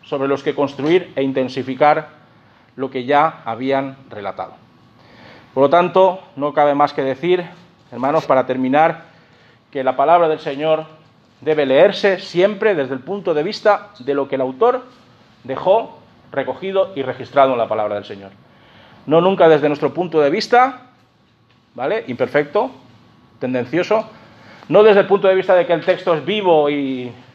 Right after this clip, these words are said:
él mismo crea y construye significado, sino que es el Señor el que puso en la mente y en el corazón de siervos suyos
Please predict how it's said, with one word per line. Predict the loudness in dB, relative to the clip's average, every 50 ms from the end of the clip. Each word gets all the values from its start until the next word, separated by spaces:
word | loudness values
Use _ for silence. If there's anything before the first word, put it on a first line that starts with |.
| _ _ _ _ _ _ _ _ _ _ _ -20 -20 -20 _ -2
él | 0 0 2 2
mismo | 2 0 0 2 2 4 4 4 2 0
crea | 2 4 6 6 6 6 4 2 0 -4 -14 -20 _ _ _ _ _ _ _
y | -14 -10
construye | -8 -8 -10 -6 -6 -6 -6 -6
significado, | -6 -8 -10 -10 -8 0 2 4 4 4 2 0 -2 -10 -20 -20 -20 _ _ _ _ _ _ _ _ _ _
sino | -8 -4 -2 -2 -2 0
que | 2 4 4 4
es | 4 0 -6 -14 -18 -20 -20 _ _ _ _ _ -14
el | -12 -10 -8
Señor | -6 -6 -4 -2 0 0 0
el | 0
que | -2 -4
puso | -4 -2 -4 -4 2 4 4 4 4 0 -6 -14 -14
en | -6 -4
la | -4 -2
mente | -2 -2 -2 -4 -4
y | -2
en | -2
el | -2 0
corazón | 2 2 2 2 2 0 0 0 0 -4 -6
de | -6 -6
siervos | -6 -4 -2 -2 0 0 -2 -4 -4
suyos | -4 -4 2 2 2 2 2 -2 -10